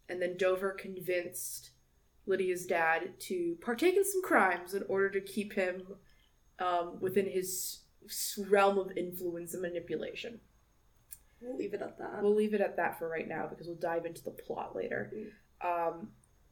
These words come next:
Speaker 1: and at this point, when Bristol finds out that they used to have a pa-, like,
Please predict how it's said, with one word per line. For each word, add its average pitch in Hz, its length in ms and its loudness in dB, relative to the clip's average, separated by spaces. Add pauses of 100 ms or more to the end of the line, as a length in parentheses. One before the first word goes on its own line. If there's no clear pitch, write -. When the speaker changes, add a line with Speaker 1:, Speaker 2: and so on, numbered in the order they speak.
(280)
Speaker 1:
and 185 460 4 (260)
at 196 200 2
this 277 200 0
point, 202 360 2
when 180 460 -2 (840)
Bristol 220 500 4
finds 190 380 -2
out 180 160 4
that 180 120 -4
they 175 80 2
used 180 260 -4
to 196 60 0
have 180 160 -4
a 165 60 -2
pa-, 165 500 -2
like, 170 240 -4